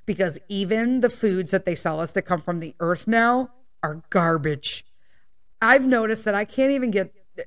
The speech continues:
like, we're growing stuff in our garden this year, like broccoli and Brussels sprouts and spinach, because we eat a lot of it. Yep, you heard me. The dogs, Peter,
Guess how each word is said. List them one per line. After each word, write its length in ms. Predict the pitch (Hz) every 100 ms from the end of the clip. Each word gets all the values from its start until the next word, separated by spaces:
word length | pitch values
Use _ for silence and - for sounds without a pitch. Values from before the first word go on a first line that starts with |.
| - -
like, 240 | 208 196 -
we're 160 | 233
growing 400 | 233 302 320 320
stuff 260 | - 233 220
in 80 | 226
our 120 | 185
garden 340 | 160 165 190
this 220 | 220 214
year, 340 | 233 233 233 -
like 280 | - 160 -
broccoli 680 | 170 180 202 220 220 220 220
and 160 | 165 139
Brussels 360 | 170 180 226
sprouts 500 | - 214 202 196 202
and 140 | - 165
spinach, 540 | - - 175 202 196 - -
because 220 | - 247 220
we 100 | 285
eat 200 | 311 277
a 60 |
lot 360 | 180 147 165 196
of 100 | 247
it. 180 | 359 - - - - - - - -
Yep, 300 | - 196 269
you 140 | 220 226
heard 220 | 262 247
me. 240 | 190 185 - - - - - -
The 80 | 165
dogs, 640 | 147 220 247 262 - - - - - - - -
Peter, 560 | - 233 247 262 277 240